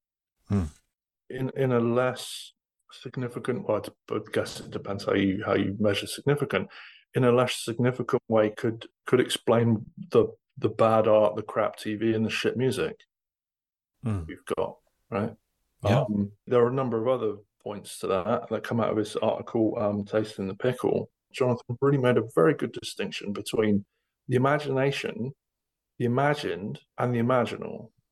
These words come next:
Speaker 1: Hmm.
Speaker 2: Not, not, no, not the Maginot Line. My dad likes to call that the imaginary line. Uh, hopefully I'm not offending <laughs> people. Second World War laughs. But the,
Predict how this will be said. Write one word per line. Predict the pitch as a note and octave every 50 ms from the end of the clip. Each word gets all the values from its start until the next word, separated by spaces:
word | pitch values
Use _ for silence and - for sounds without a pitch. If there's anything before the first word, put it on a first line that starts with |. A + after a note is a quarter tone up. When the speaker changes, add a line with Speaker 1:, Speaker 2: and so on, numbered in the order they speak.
| _ _ _ _ _ _ _ _ _ -
Speaker 1:
Hmm. | - G2+ G2 F2+ - _ _ _ _ _ _ _ _ - -
Speaker 2:
Not, | - - - A2+
not, | A#2+ B2+ - -
no, | A#2+ A#2+ A#2 G2+ G2+
not | A2 B2+ B2
the | G2+ A2+
Maginot | A2 G#2 G#2 - - - G2+ G#2
Line. | G#2 G2+ G2 G2+ G#2 A#2 - _ _ _ _ - - -
My | G#2+ G#2+ G#2 G2+ -
dad | G#2+ G#2+ G#2 -
likes | G#2+ G#2+ G2+ - -
to | - - -
call | - A#2 A2+
that | A2+ G#2 -
the | A#2
imaginary | A#2+ C3+ D3+ C#3+ A2+ - G#2+ G#2 G2 F#2
line. | F#2+ F#2 F#2+ G2+ G2 G2+ _ _ _ _ -
Uh, | - G#2+ G2+ G#2 G#2+ - - -
hopefully | - A#2+ - - - A#2+
I'm | A#2 A#2
not | B2 - -
offending | - - B2 A#2+ A#2+ A2+ - -
<laughs> | - -
people. | E3 - - - - E3 E3+ - - G#3 - - - - G3 - - - - - - - - - - - - - - _ _ _ _ _ _ -
Second | - - B2 - - C3 B2
World | A#2+ A#2 A#2
War | A#2 A2+ A#2 A2+ A2 G#2+ G#2 - - - - - -
laughs. | - A2+ A2+ G#2+ - - - - - -
But | C#3 A#2+ D3 C#3 - -
the, | - C3+ C#3+ C#3+ C#3+ C#3+ C#3 C3+ C3 B2+ B2+